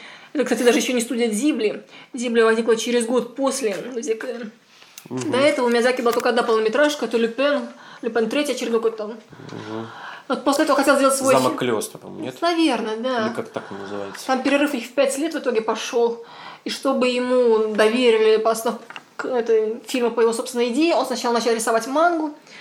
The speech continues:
Speaker 1: Вот в восемьдесят втором он запустил мангу, она кончилась в девяносто каком-то. В восемьдесят четвёртом он выпустил, собственно, Навзикаю в виде аниме, там меньше персонажей, там попроще, но, естественно, ты не уместишь всё это.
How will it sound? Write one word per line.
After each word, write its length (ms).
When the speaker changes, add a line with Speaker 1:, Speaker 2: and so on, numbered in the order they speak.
Speaker 1:
Вот 140
в 20
восемьдесят 240
втором 220
он 80
запустил 340
мангу, 380
она 100
кончилась 300
в 40
девяносто 340
каком-то. 520
В 60
восемьдесят 280
четвёртом 340
он 40
выпустил, 480
собственно, 720
Навзикаю 840
в 40
виде 180
аниме, 360
там 520
меньше 240
персонажей, 480
там 140
попроще, 400
но, 60
естественно, 360
ты 160
не 60
уместишь 320
всё 200
это. 100